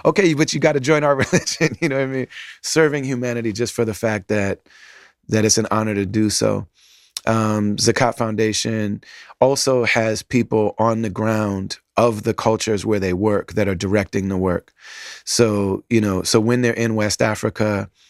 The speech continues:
uh, you know, in Senegal, there are this, the, the people that are on the ground are making sure that it's done with, uh, respect and with high quality and done in a way that's actually helpful.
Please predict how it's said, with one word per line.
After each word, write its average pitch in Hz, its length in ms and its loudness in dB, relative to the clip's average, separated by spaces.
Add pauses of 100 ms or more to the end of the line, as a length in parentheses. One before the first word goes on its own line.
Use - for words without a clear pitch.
(380)
uh, 101 300 2
you 113 120 2
know, 104 100 0
in 101 100 0
Senegal, 107 720 0 (280)
there 113 320 4
are 107 60 0
this, 104 340 0
the, 107 260 2
the 104 120 2
people 131 360 2
that 110 140 2
are 104 120 0
on 107 160 0
the 104 80 -4
ground 107 300 0
are 101 60 -2
making 104 360 -2
sure 113 260 2
that 104 140 0
it's - 180 -2
done 104 460 0 (400)
with, 101 580 0
uh, 95 460 2
respect 110 640 2
and 104 120 -2
with 95 280 -6
high 101 220 0
quality 110 600 0
and 98 180 -4
done 113 220 0
in 107 100 -2
a 98 60 -2
way 101 200 2
that's 95 200 0
actually 98 340 0
helpful. 92 540 -2